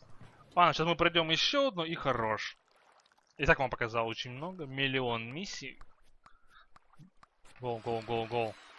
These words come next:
Какие-то но-, новые такие белые шарики. Они, знаете, что напоминают? Ну ладно, я уже говорил, что напоминают. Гол дальше.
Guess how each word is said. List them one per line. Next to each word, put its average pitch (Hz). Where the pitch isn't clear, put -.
Какие-то 175
но-, 165
новые 151
такие 123
белые 131
шарики. 151
Они, 127
знаете, 185
что -
напоминают? 127
Ну 147
ладно, 107
я 107
уже 107
говорил, 110
что 113
напоминают. 139
Гол 131
дальше. 113